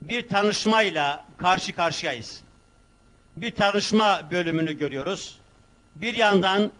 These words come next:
resimde gördüğünüz gibi bir şahıs vardır. Diğer tarafta ise bir bey ile bir hanımefendi bulunmaktadır. Bu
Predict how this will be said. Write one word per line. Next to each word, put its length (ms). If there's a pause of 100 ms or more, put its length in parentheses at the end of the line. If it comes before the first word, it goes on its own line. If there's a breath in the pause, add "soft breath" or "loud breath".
resimde 440
gördüğünüz 500
gibi 420 (640)
bir 240
şahıs 440
vardır. 520 (1300)
Diğer 300
tarafta 380
ise 440 (520)
bir 340 (180)
bey 440
ile 380
bir 220
hanımefendi 880
bulunmaktadır. 720 (1120)
Bu 300